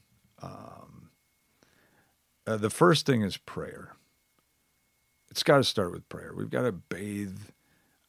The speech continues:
our ideas in prayer, our frustrations in prayer. Uh,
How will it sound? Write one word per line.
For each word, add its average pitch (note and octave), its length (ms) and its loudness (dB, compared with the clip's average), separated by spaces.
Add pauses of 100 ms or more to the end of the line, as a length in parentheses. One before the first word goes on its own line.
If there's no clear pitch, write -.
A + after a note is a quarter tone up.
(140)
our E2+ 360 -8
ideas F#2 600 -4
in F2 160 -8
prayer, E2+ 640 -6 (180)
our E2+ 640 -12 (500)
frustrations F#2 1300 -4 (260)
in F#2+ 180 -6
prayer. F2 600 -8 (1080)
Uh, G2 160 -10